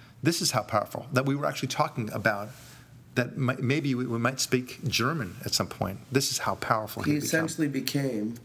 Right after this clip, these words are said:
Speaker 2: the most powerful man in the world.
Speaker 1: In the world.
Speaker 2: In the amount of effect he had on so many people's lives
Speaker 1: Yeah.
Speaker 2: who were, who wanted nothing to do with him or his movement.
Speaker 1: And after all the ignoring of Hitler,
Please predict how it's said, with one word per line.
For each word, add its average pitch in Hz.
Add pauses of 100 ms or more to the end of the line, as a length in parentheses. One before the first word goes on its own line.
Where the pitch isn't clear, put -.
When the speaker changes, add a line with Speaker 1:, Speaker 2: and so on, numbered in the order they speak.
Speaker 2:
the 139
most 127
powerful 117
man 110
in 104
the 101
world. 117
Speaker 1:
In 160
the 220
world. -
Speaker 2:
In 110
the 110
amount 113
of 113
effect -
he 110
had 107 (400)
on 113 (220)
so -
many 120
people's 120
lives 120
Speaker 1:
Yeah. - (240)
Speaker 2:
who 139
were, 117 (320)
who 143
wanted 135
nothing 120
to 110
do 143
with 113
him 110
or 107
his 110
movement. - (460)
Speaker 1:
And 123
after 135
all 165 (460)
the 117
ignoring 113
of -
Hitler, 90